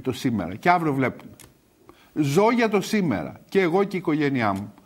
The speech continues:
Μόνο η μάνα μου», λέει, «που είναι συνταξιούχος, κάνει κάποια πλάνα, κάποια σχέδια. Γιατί ελπίζει ότι θα συνεχίσει να έχει τη σύνταξη αυτή. Εγώ δεν ξέρω αν θα έχω μισθό». Εγώ ήμουν, μου λέει,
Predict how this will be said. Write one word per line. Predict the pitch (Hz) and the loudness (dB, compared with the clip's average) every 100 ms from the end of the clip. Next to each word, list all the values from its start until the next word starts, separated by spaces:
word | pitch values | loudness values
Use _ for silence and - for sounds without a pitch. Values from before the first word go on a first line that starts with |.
| - - - - - | -20 -20 -20 -20 -2
Μόνο | 175 294 285 | 2 4 4
η | |
μάνα | 254 269 277 | 4 4 4
μου», | 226 | 4
λέει, | 214 202 | 4 2
«που | 208 | 2
είναι | 214 | 0
συνταξιούχος, | 214 208 - 233 214 - | 2 0 0 0 0 0
κάνει | 170 147 | 2 2
κάποια | 131 143 - 131 | 2 0 0 -2
πλάνα, | 101 113 107 104 | 0 2 2 2
κάποια | 101 117 117 | 0 0 0
σχέδια. | - 120 101 92 - - - - | 0 0 2 0 -4 -14 -20 -20
Γιατί | - 185 196 | 0 0 4
ελπίζει | 208 190 240 233 220 | 2 4 2 4 2
ότι | 202 | 2
θα | |
συνεχίσει | 196 190 190 214 | 2 0 0 0
να | 208 | 0
έχει | 208 | -2
τη | 196 | -4
σύνταξη | - 190 175 - | -4 -2 -2 0
αυτή. | 160 160 147 | -4 0 0
Εγώ | 143 | 0
δεν | 170 160 | 0 0
ξέρω | 170 | 0
αν | 143 | 0
θα | - | -2
έχω | - | -4
μισθό». | 82 - 104 | -8 -4 0
Εγώ | 135 | 2
ήμουν, | 160 160 147 | 2 2 2
μου | |
λέει, | 139 170 170 | 2 2 0